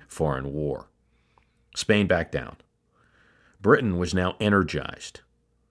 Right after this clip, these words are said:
At the same time, while England was respecting the treaty that ended the revolution and respecting this new independent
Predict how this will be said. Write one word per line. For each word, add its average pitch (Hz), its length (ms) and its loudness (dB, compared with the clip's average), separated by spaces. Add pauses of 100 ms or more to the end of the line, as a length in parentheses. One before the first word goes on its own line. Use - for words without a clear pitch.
At 90 80 -6
the 90 80 -2
same 135 320 2
time, 73 420 -2 (460)
while 135 340 6
England 104 500 -2 (220)
was 98 260 2
respecting 95 680 2
the 78 80 -2
treaty 101 360 2
that 82 180 0
ended 82 460 0
the 95 100 0
revolution 85 800 0 (200)
and 123 140 0
respecting 110 540 2
this 90 180 -2
new 85 180 0
independent 73 800 -6